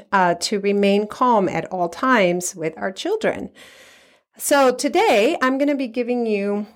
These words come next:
three very, very helpful tips on exactly that, but we're going to do it from a different twist and a different approach that will help you in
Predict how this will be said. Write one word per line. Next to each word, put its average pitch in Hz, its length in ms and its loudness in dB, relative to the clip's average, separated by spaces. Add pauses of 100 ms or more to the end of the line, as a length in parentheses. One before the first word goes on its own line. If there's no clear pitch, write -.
(240)
three 247 840 0
very, 202 760 0
very 202 460 0
helpful 190 800 -2
tips - 520 -4 (560)
on 247 240 4
exactly 247 800 -2
that, 151 460 -2 (100)
but 208 220 0
we're 196 140 0
going 214 320 2
to 220 120 -4
do 220 300 2
it - 220 0
from 196 420 0
a 185 120 -2 (140)
different 339 420 0
twist - 560 -10
and 190 140 -4
a 180 60 -4
different 226 520 -4
approach - 720 -10 (420)
that 196 560 2 (200)
will 247 360 2
help 254 400 0
you 156 480 0
in 180 460 0